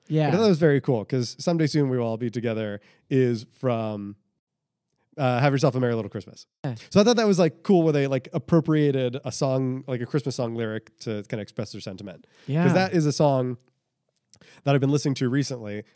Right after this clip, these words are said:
Speaker 2: Uh, as of Black Friday, it is officially Christmas in the Paradise household, so we've been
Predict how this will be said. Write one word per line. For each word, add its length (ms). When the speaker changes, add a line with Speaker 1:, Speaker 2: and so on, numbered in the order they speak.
Speaker 2:
Uh, 260
as 260
of 440
Black 280
Friday, 480
it 100
is 140
officially 420
Christmas 380
in 60
the 60
Paradise 320
household, 400
so 180
we've 200
been 200